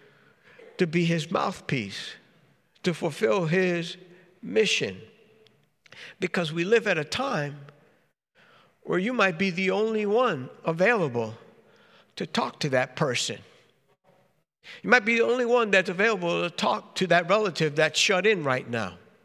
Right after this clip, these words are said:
that coworker, 'cause you can't get them to church.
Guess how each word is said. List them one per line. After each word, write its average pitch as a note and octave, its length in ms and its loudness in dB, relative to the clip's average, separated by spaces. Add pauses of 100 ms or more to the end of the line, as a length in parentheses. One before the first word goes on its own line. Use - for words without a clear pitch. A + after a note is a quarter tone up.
(1300)
that F#3 200 2
coworker, F3+ 680 -2 (380)
'cause E3+ 160 0
you E3+ 60 -6
can't G3 260 2
get A3 220 2
them G3+ 120 -4
to F3 100 -4
church. - 480 0